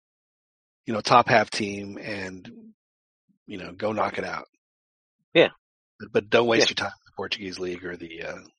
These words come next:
Speaker 1: the, you know, one, one of the other. If, if you're gonna go, go and, go and do it right.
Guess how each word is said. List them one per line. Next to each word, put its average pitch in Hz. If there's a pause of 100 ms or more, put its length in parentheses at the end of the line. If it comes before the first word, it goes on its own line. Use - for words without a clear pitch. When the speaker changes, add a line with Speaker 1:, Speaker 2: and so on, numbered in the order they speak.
(680)
Speaker 1:
the, 82 (1900)
you 104
know, 92
one, 95
one 92
of 92
the 87
other. 92
If, 104
if -
you're 110
gonna 110
go, 101
go 101
and, 95
go 101
and 98
do 101
it 92
right. 90